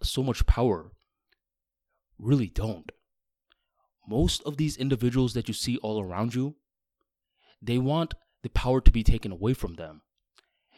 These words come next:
They want a figure who tells them exactly what to do in a very polite, friendly sort of way. But make no mistake, they want to be told what to do.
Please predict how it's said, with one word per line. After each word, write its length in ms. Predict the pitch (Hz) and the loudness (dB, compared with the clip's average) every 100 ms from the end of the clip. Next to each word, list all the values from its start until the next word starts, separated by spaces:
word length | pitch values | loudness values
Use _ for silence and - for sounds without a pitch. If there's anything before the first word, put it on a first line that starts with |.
| - | -16
They 200 | 107 127 | -2 0
want 380 | 120 127 170 170 - _ - | 2 0 -2 -6 -14 _ -10
a 40 | 123 | -10
figure 580 | - - 147 110 95 - _ _ _ _ _ - | -4 0 2 2 -2 -10 _ _ _ _ _ -2
who 120 | 143 | 2
tells 320 | 135 - 139 | 8 10 8
them 140 | 139 131 | 2 0
exactly 400 | - 120 - 120 | 2 0 2 0
what 180 | 107 - | 0 0
to 80 | |
do 320 | 98 104 123 - _ - - | 0 0 0 -2 _ -20 -6
in 100 | 120 | -4
a 40 | |
very 220 | 117 127 104 | 2 2 2
polite, 640 | - - 104 113 135 - _ _ _ _ _ _ _ | 6 6 6 0 -2 -8 _ _ _ _ _ _ _
friendly 420 | - 180 165 135 | 2 2 4 2
sort 220 | - 95 | 0 -2
of 100 | 85 | -6
way. 280 | 82 76 - _ _ _ _ _ _ _ _ _ _ | -10 -12 -16 _ _ _ _ _ _ _ _ _ _
But 120 | - 107 | -6 -2
make 200 | 139 262 | -2 0
no 80 | |
mistake, 540 | 208 127 - 165 - - - _ - _ | 4 4 6 4 2 -10 -20 _ -20 _
they 180 | 113 214 | 2 2
want 280 | 131 123 - | 2 2 2
to 80 | |
be 100 | 135 | 2
told 300 | 120 135 120 | 2 2 2
what 180 | 104 107 | -2 -2
to 80 | - | -2
do. 340 | - 104 85 | -2 -4 -6